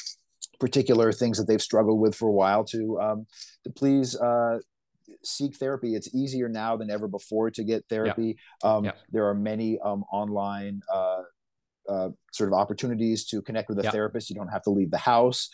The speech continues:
Speaker 1: You don't have
Speaker 2: Yeah.
Speaker 1: to worry about, uh, privacy or anything like
Speaker 2: Yeah.
Speaker 1: that, um,
Speaker 2: Yeah.
Speaker 1: or scheduling. Um, so
Speaker 2: Yeah.
Speaker 1: I just wanted to, uh, just put in a plug, uh, for the power of therapy. It really does work. And if you've had a bad experience with therapy,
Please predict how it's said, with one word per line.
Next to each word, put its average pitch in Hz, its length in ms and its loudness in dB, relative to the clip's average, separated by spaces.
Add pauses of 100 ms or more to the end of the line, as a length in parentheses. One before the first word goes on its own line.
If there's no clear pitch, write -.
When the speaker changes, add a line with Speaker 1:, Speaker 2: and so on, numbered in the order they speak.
(160)
Speaker 1:
You - 80 -6
don't 107 100 -4
have 98 80 -4
Speaker 2:
Yeah. 104 60 0
Speaker 1:
to 101 80 -2
worry 95 160 2
about, 87 360 0
uh, 90 180 -2
privacy 113 600 -4
or 104 160 -6
anything 123 360 -6
like 113 260 2
Speaker 2:
Yeah. 117 60 4
Speaker 1:
that, 113 220 0 (320)
um, 104 260 -2
Speaker 2:
Yeah. 104 160 -2 (180)
Speaker 1:
or 92 100 -4
scheduling. 120 760 0 (260)
Um, 110 320 2
so 131 160 2
Speaker 2:
Yeah. 110 100 4
Speaker 1:
I 113 100 2
just 123 200 0
wanted 120 320 -2
to, 113 260 0
uh, 107 160 0
just 101 180 -8
put 127 140 -6
in 113 120 -6
a 104 40 -4
plug, 117 480 2
uh, 101 200 0
for 101 340 -2
the 92 100 -8
power 107 300 -2
of 98 80 -8
therapy. 101 440 -4
It 101 240 -4
really 123 460 0
does 117 240 -6
work. 117 300 -4
And 110 120 -10
if 107 140 -8
you've 113 120 -2
had 110 140 2
a 95 60 0
bad 95 240 2
experience 107 500 -2
with 110 140 -4
therapy, 117 420 0